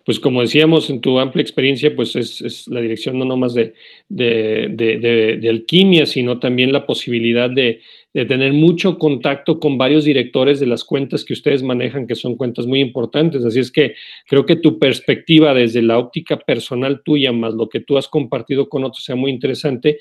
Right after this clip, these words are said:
Y yo te iniciaría nuestra charla preguntándote eso, ¿no? ¿Cuál es el entorno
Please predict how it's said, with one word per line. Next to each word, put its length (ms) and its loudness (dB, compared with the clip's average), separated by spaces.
Y 100 4
yo 140 4
te 160 0
iniciaría 580 4
nuestra 320 0
charla 340 0
preguntándote 720 -2
eso, 200 -10
¿no? 240 -6
¿Cuál 200 0
es 140 0
el 140 6
entorno 960 2